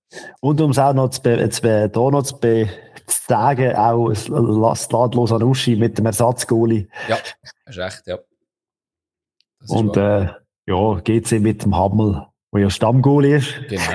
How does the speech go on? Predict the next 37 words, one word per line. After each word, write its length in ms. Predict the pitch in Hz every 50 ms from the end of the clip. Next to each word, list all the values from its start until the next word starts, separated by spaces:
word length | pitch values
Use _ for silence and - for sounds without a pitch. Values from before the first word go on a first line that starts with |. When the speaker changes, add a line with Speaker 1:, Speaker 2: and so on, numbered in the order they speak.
| 110 131 135 120 107
Speaker 2:
ja, 120 | 101 113
ja, 160 | 135 156 175
der 200 | - - 104 117
ist, 300 | 127 123 - - - -
der 160 | 110 110 110
ist 160 | 160 143 - -
Stammgoalie, 680 | - - 117 113 123 135 131 147 123 110 101 101 98
aber 120 | 98 104 110
natürlich 340 | 113 107 - 117 123 113
auch 80 | 117 120
noch 220 | 123 127 127 127 - - - - - _
sehr, 300 | - - - 151 151 156
sehr 220 | 147 151 156 151 139
jung. 360 | 139 135 131 113 107 107 - - _ _ _ _ _ _ _ _ _ _ _ _ _ - - - - - - - _ _ _ _ _
Ja, 140 | 123 139 165 165
die 40 |
zweite 340 | - 151 160 170 170 165 151
Halbzeit 400 | 151 131 135 - - - 151 139
hat 180 | 151 143 143 -
dann 220 | 143 139 139 131
gestartet, 540 | - - - 135 131 139 143 139 - 139 -
ähm, 460 | 131 123 120 120 120 120 120 117 107 -
habe 200 | - 120 123 123
ich 60 | 120 123
mir 180 | 127 127 135
aufgeschrieben, 400 | 139 139 - - 147 139 135 127
hat 100 | 127 127
es 140 | 127 - -
einen 160 | 123 135 139
Konter 400 | - - 160 165 185 175 - 170
gegeben 380 | 143 - - 156 151 151 151 139
von, 140 | 143 135 123 - -
von 160 | 127 - 135 123
G 280 | - 127 127 135 139 -
C, 420 | - - 135 131 131 127 127 120
wo 120 | 113 117
der 340 | 104 113 113 107 107 107 107